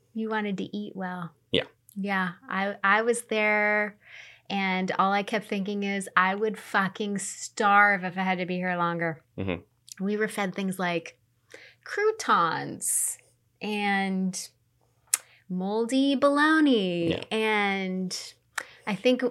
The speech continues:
Speaker 1: we, they had to provide a vegetable. One night they had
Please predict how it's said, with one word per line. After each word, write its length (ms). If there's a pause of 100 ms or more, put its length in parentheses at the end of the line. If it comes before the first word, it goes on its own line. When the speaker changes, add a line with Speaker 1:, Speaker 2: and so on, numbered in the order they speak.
Speaker 1:
we, 220
they 160
had 260
to 60
provide 500
a 60
vegetable. 580
One 200
night 400
they 200
had 680